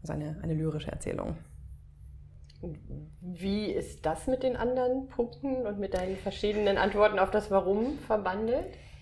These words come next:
Speaker 1: Das steht etwas singulärer da, aber auch nicht komplett. Denn auch da ist es mir wahnsinnig wichtig, dass ich die Themen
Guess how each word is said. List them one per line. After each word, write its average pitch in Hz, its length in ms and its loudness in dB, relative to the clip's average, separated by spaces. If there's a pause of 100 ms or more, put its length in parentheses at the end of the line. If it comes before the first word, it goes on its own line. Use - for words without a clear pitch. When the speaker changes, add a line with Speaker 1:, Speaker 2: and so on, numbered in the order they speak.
(300)
Speaker 1:
Das - 420 6
steht 240 380 6
etwas 330 380 6
singulärer 294 580 8
da, 240 200 2
aber - 300 4
auch - 160 4
nicht 269 160 4
komplett. 330 580 0 (160)
Denn 208 140 4
auch 214 160 4
da 208 200 -2
ist 233 100 -2
es 233 120 -2
mir 208 140 2
wahnsinnig 202 460 2
wichtig, 202 360 -2
dass - 180 -4
ich - 160 -6
die 185 380 -6 (220)
Themen 269 720 4